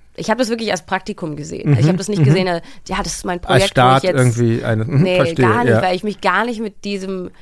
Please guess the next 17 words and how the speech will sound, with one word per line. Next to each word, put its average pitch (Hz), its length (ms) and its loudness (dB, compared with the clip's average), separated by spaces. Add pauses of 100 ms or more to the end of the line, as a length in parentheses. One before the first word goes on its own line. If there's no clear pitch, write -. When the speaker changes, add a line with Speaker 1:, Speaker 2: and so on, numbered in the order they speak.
(160)
Speaker 1:
Naturpop 202 720 -2 (420)
verbunden 196 640 -4
gefühlt 170 360 -6
Speaker 2:
Mhm. 139 60 2
Speaker 1:
hab. - 240 0
Ich, 165 160 -8 (300)
also 170 380 -4 (500)
klar, 226 220 2
ich 196 80 -4
liebe 208 180 -8
die 202 120 -4
Natur 185 580 -2
und 170 80 -6
ich 170 160 -10 (220)
liebe 220 200 0
Popmusik, 185 680 -2
aber 170 360 2